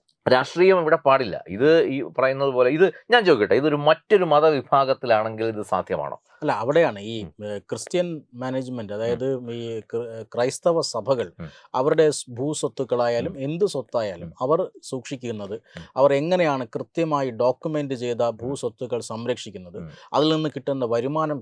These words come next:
Speaker 2: കൃത്യമായി ഒരു രൂപ കുറയാതെ എങ്ങനെയാണ്
Speaker 1: ഉം.
Speaker 2: വരുത്തുന്നത്,
Speaker 1: ഉം.
Speaker 2: മാത്രമല്ല ഏതെങ്കിലും രീതിയിലുള്ള നഷ്ടം സംഭവിക്കുന്നുണ്ടെങ്കിൽ അതെങ്ങനെയാണ് മാനേജ് ചെയ്യേണ്ടത്,
Speaker 1: ഉം.
Speaker 2: അതിൽ നിന്ന് വെൽത്ത് എങ്ങനെ ജനറേറ്റ്
Speaker 1: അതെ.
Speaker 2: ചെയ്യാം, കൂടുതൽ ഭൂമി എങ്ങനെ
Speaker 1: അല്ല, അവർക്ക്
Speaker 2: കണ്ടെത്താം,
Speaker 1: കൃത്യമായ ഒരു പ്ലാൻ ഉണ്ട്, ഒരു
Speaker 2: കൃത്യമായ പ്ലാ-,
Speaker 1: ലിക്വിഡിറ്റി പ്ലാൻ ഉൾപ്പെടെയുള്ള കാര്യങ്ങൾ
Speaker 2: അതുപോലെ,
Speaker 1: കൃത്യമായിട്ടുണ്ട്. ഇവൻ ഇത്
Speaker 2: അതുപോലെ
Speaker 1: നഷ്ടത്തിലേക്കാണ് പോകുന്നെങ്കിൽ ഇതിൽ
Speaker 2: അതെ.
Speaker 1: നിന്ന് എങ്ങനെ രക്ഷപ്പെടാമെന്നുള്ളത്
Speaker 2: അതെ.
Speaker 1: പോലും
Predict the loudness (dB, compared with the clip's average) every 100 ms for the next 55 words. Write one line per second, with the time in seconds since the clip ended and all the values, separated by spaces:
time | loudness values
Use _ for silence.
0 | -8 -8 -4 -2 -2 -2 -4 -4 -4 -2
1 | -4 -2 0 4 4 2 -2 -4 -6 -6
2 | -6 -8 -8 -10 -8 -10 -10 -16 -6 0
3 | 2 2 2 2 2 4 4 2 0 -2
4 | -2 -2 -2 -4 -6 -2 -2 -2 -4 -4
5 | -4 -4 -6 -6 -4 -2 -4 -4 -6 -6
6 | -6 -6 -6 -6 -6 -4 -6 -6 -6 -4
7 | -2 -2 -2 -4 -6 -6 -6 0 0 0
8 | -2 -16 -2 2 4 4 2 -2 -2 -2
9 | 0 2 4 4 4 2 0 0 2 4
10 | 4 6 4 4 4 4 4 4 4 2
11 | 2 -2 -2 0 2 4 2 4 4 6
12 | 6 8 8 8 6 4 4 4 6 4
13 | 6 6 6 6 6 4 2 2 2 2
14 | 4 4 2 2 2 2 0 -2 0 2
15 | 2 2 2 2 0 0 2 2 4 4
16 | 6 6 4